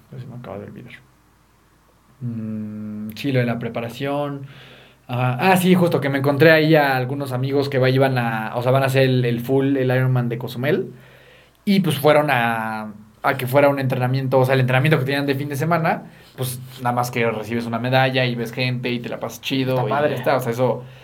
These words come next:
Speaker 1: pues tiene todo el sentido del mundo, la neta, o sea, en lugar de estar ahí treinta kilómetros solo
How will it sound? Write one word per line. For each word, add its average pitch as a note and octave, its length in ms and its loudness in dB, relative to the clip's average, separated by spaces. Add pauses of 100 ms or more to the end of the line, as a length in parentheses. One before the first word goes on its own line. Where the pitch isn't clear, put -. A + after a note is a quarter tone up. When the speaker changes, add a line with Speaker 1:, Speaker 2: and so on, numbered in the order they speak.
(120)
Speaker 1:
pues C3+ 100 -2
tiene E3+ 180 4
todo E3 120 6
el B2 80 0
sentido B2+ 240 -2
del C3 100 0
mundo, C3 180 -2
la A2+ 100 -6
neta, A#2+ 180 -6
o - 20 -6
sea, A#2 80 -6
en A#2 60 -4
lugar B2+ 220 2
de C#3 60 0
estar C3+ 240 2
ahí C3 220 2
treinta C#3 300 -2
kilómetros B2+ 400 -4
solo C#3+ 480 2